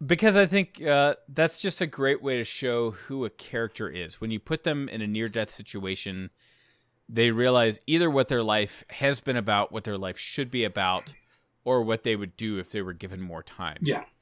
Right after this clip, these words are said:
Speaker 1: And for her, we get, uh, a little bit of all of that, frankly. We get, uh, you know, "If I had more time, I would fix this wrong.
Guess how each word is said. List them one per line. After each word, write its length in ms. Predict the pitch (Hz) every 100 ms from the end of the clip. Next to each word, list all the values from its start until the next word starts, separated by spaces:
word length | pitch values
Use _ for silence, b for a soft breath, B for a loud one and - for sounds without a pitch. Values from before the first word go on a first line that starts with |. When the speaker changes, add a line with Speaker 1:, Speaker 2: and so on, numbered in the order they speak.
| _ _ -
Speaker 1:
And 340 | 107 104 98
for 180 | - 117
her, 280 | - 156 143
we 180 | 117 107
get, 400 | 113 104 104 _ _ _ 98
uh, 200 | 101 95 120
a 40 |
little 240 | 117 214
bit 120 | 185 135
of 100 | 110
all 240 | 120 165
of 80 | 110
that, 240 | 90 76
frankly. 460 | - 95 92 - 98
We 160 | 101 104
get, 380 | 107 101 98 _ _ _ _ _ _
uh, 300 | - 90 87 -
you 140 | 101
know, 160 | 90 85
"If 160 | -
I 60 | 107
had 240 | 95 127
more 160 | 127 117
time, 340 | - 113 113
I 80 | 101
would 180 | 92 85
fix 360 | - 110 -
this 260 | - 85 -
wrong. 540 | 101 113 117 113 110